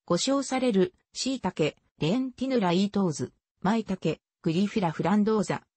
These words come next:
山伏竹、ヘレシアムエレネシャスは、ベータグルカンを産生する竹として知られており、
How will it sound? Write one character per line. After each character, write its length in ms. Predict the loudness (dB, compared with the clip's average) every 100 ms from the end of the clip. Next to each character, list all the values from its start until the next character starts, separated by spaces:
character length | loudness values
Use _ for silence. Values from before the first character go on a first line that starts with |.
| _
山 280 | 0 2 2
伏 100 | 0 -4 -4
竹、 360 | -4 -2 -4 _ _ _
ヘ 140 | 0
レ 140 | 2 2
シ 200 | 2 2
ア 100 | 4
ム 140 | 4
エ 80 | 4
レ 120 | 2
ネ 160 | 2 0
シ 100 | -2
ャ 40 |
ス 160 | -4 0
は、 200 | 0 -2 _ _
ベ 260 | 2 4 2
ー 40 |
タ 160 | 2 0
グ 100 | 0
ル 100 | 0
カ 160 | 2
ン 60 | 2
を 80 | 0
産 280 | 0 0
生 240 | 0 -2 -2
す 140 | 0
る 100 | -2
竹 280 | -2 -2 -2
と 120 | -2
し 100 | -2
て 100 | -4
知 140 | -4 -2
ら 140 | -2
れ 100 | -2
て 180 | 0 0
お 120 | 2
り、 220 | 0 -4